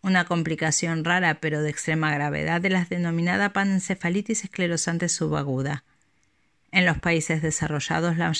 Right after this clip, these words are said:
mayor parte de los niños están inmunizados contra el sarampión a la edad de los doce meses, generalmente como parte de la vacuna triple vírica,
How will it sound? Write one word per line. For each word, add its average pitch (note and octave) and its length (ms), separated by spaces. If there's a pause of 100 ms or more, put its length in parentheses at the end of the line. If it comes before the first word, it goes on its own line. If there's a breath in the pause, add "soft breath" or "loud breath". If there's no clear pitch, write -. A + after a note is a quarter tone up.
mayor F3 440
parte G#3 360
de G3+ 100
los E3 200
niños G3 420
están A3 340
inmunizados F#3+ 640
contra F3 260
el D#3+ 60
sarampión E3 680
a G3 80
la F3 80
edad E3 180
de E3+ 80
los D#3+ 140
doce D#3 280
meses, C3+ 520 (500 soft breath)
generalmente E3 680
como D3+ 260
parte E3 280
de F3+ 120
la D#3+ 120
vacuna F3 500
triple F3 400
vírica, D3 500